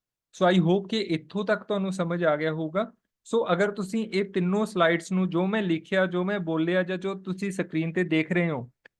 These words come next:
ਇੰਨਾ ਤੁਸੀਂ ਧਿਆਨ ਨਾਲ ਨੋਟ ਕੀਤਾ ਤੇ ਸਮਝ ਲਿਆ, ਤਾਂ ਇਸ ਤੋਂ ਬਾਅਦ ਕੁਐਸਚਨ ਜਿੱਥੋਂ ਮਰਜ਼ੀ ਆ ਜਾਏ, ਤੁਹਾਡਾ ਕੁਐਸਚਨ ਕਦੇ ਵੀ ਜਿਹੜਾ ਹੈਗਾ, ਉਹ ਗਲਤ ਨਹੀਂ ਹੋਏਗਾ ਜੀ।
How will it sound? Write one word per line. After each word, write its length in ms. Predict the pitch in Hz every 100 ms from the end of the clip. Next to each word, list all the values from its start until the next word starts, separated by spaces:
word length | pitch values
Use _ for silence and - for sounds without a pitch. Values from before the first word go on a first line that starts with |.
| _
ਇੰਨਾ 260 | 151 160 196
ਤੁਸੀਂ 300 | 196 190 208
ਧਿਆਨ 320 | 196 208 165
ਨਾਲ 180 | 165 185
ਨੋਟ 220 | 175 165
ਕੀਤਾ 280 | - 165 185
ਤੇ 140 | 196
ਸਮਝ 300 | 190 160 156
ਲਿਆ, 360 | 175 180 190 220 _ _ _ -
ਤਾਂ 100 | 196
ਇਸ 180 | 185 -
ਤੋਂ 100 | 226
ਬਾਅਦ 300 | 175 175 196
ਕੁਐਸਚਨ 400 | 202 185 - 202
ਜਿੱਥੋਂ 320 | 190 190 233
ਮਰਜ਼ੀ 360 | 226 202 165 190
ਆ 140 | 156
ਜਾਏ, 140 | 151 190
ਤੁਹਾਡਾ 360 | 196 170 170
ਕੁਐਸਚਨ 520 | 185 180 170 - 196
ਕਦੇ 320 | 190 151 160 175
ਵੀ 160 | 196
ਜਿਹੜਾ 260 | 180 170 170
ਹੈਗਾ, 480 | 160 151 180 208 - _ _ -
ਉਹ 160 | 185 151
ਗਲਤ 320 | 143 175 175
ਨਹੀਂ 220 | 165 190
ਹੋਏਗਾ 340 | 180 156 127 110
ਜੀ। 220 | 101